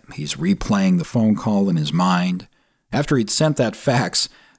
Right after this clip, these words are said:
the callback had taken a little bit too long. He thought maybe there had been something wrong with the transmission, but then, after ten minutes,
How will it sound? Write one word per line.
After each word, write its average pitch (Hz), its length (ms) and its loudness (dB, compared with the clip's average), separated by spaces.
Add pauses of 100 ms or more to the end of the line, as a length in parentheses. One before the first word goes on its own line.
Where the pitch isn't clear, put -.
the 92 80 -4
callback 135 500 0
had 95 120 -4
taken 110 460 2
a - 60 -6
little 127 320 4
bit 110 180 0
too 131 200 0
long. 95 500 2 (540)
He 143 120 2
thought 180 240 2
maybe 143 240 2
there 123 140 2
had 117 60 0
been 123 160 2
something 135 340 0
wrong 120 180 4
with 107 100 2
the 92 60 -4
transmission, 113 640 2
but 90 140 -4
then, 160 360 2 (520)
after 123 240 0
ten 180 260 2
minutes, - 460 0